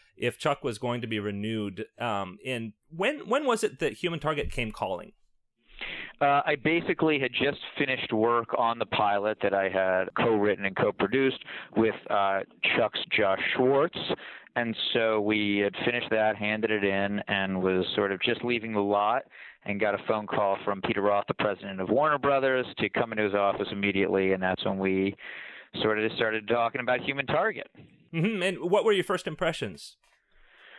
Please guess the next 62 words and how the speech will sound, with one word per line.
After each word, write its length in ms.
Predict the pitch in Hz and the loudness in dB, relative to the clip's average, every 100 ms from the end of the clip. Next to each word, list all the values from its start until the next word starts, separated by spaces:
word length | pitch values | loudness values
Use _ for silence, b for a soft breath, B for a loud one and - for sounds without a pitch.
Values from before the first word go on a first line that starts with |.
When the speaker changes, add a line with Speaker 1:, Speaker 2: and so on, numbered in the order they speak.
| B | B
Speaker 2:
Well, 240 | 139 202 214 | 0 2 0
you 100 | 175 | 0
know, 100 | 180 | 0
I 60 | 160 | 0
hadn't 260 | 170 202 190 | -2 -4 -6
seen 140 | 170 127 | -4 -2
the 60 | - | -2
show, 280 | - 95 92 101 | 0 0 0 0
so 80 | 120 | 0
I 60 | |
was 100 | 110 | 0
able 200 | 117 120 | 0 0
to 60 | 113 | 0
watch, 440 | 107 110 110 110 - - - | 2 2 0 -2 -4 -4 -2
uh, 160 | 107 98 | 0 0
had 100 | 113 | 0
to 100 | 98 | 0
go 240 | 107 117 | 0 0
home 160 | 117 107 | 0 -4
immediately. 460 | 107 113 110 101 | -4 -2 0 0
They 100 | 98 | 0
were 80 | 113 | 0
in 60 | 104 | -2
a 20 | |
bit 220 | 92 127 | -4 -4
of 80 | 113 | -4
a 40 | 107 - | -4 -4
time 320 | 107 101 95 | -2 -4 -6
crunch 360 | - 98 - - - | -8 -8 -8 -8 -8
because 160 | - 120 | -4 -4
Speaker 1:
Mm-hmm. 120 | 110 113 | -2 -2
Speaker 2:
they 80 | |
needed 240 | 120 123 110 - | -4 -4 -4 -4
someone 240 | 113 104 | -2 -2
to 80 | 98 - | -2 -2
sort 140 | 98 | -2
of 80 | 92 | -2
come 220 | - 107 | -2 0
on 240 | 98 92 | 0 -2
board 540 | 87 92 92 92 90 87 - | -2 0 2 0 -2 -4 -4
and, 320 | 92 87 85 | -4 -6 -16
and, 300 | - 87 87 - | -8 -8 -10 -12
and 380 | 90 87 90 90 - - | -8 -8 -10 -20 -20 -4
run 220 | 95 90 | -2 -2
the 80 | 90 - | -2 -2
show 340 | 165 156 143 139 | 2 2 2 0
and 180 | 107 98 - | -4 -8 -6
pitch 140 | 117 - - | -4 -4 -2
Fox 360 | 95 92 - - | 0 0 -4 -6
on 140 | 95 | -6
the 180 | 87 - | -8 -4
take 300 | 110 101 - | -4 -4 -4
and 80 | 92 | -4
all 140 | 92 | -2
that. 260 | 92 95 92 - B B B | -2 -2 -2 -8 B B B
And 80 | 120 | -2
they 120 | 127 | 0
only 180 | 127 120 | 0 0
had 140 | 117 | -2
a 60 | 104 | -2
few 240 | - 107 | -4 -4
days 300 | 101 95 98 | -2 -2 -2